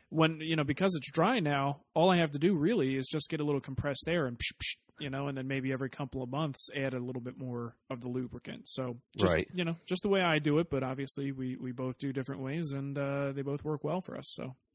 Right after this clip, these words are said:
Speaker 2: Yeah. You know, the one thing I'm thinking is, um, there was a, a product, and I'm have to, see, I'm flashing back to my mountain biking days, and if anybody's seen pictures of me lately,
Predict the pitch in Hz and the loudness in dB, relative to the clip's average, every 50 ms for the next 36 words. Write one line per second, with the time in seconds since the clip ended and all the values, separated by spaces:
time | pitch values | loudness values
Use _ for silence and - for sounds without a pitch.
0 | - - 95 92 92 - - - - 185 214 214 190 190 220 269 - 302 240 175 | 4 8 8 8 8 6 6 8 10 10 12 12 12 10 10 8 8 8 8 8
1 | 127 - 147 147 - 147 123 113 104 - 127 117 104 95 92 - - 180 240 330 | 8 8 8 8 8 8 6 6 6 6 8 8 8 8 6 6 8 10 10 10
2 | 349 - - 113 - 120 107 - - - - 175 170 170 147 110 - - 107 113 | 10 8 6 8 8 6 4 4 2 2 4 6 8 8 8 6 4 4 4 4
3 | 113 113 135 165 165 - 147 123 - - - 151 127 120 - - 202 208 214 - | 6 6 6 6 6 6 2 0 0 2 4 4 4 4 4 6 6 6 8 6
4 | - 131 110 131 131 - - 127 113 101 95 92 107 113 127 92 113 95 98 87 | 4 6 8 8 6 6 6 4 4 4 6 6 6 6 6 6 4 2 0 0
5 | - 98 87 92 92 95 - 135 - 160 165 160 160 147 123 - 131 107 - - | 0 0 2 2 2 2 2 2 4 6 6 8 8 6 6 6 4 2 2 2
6 | 135 120 127 104 - 104 95 95 90 90 92 90 - 87 90 90 | 2 2 2 2 2 2 2 2 2 2 2 0 0 0 0 -2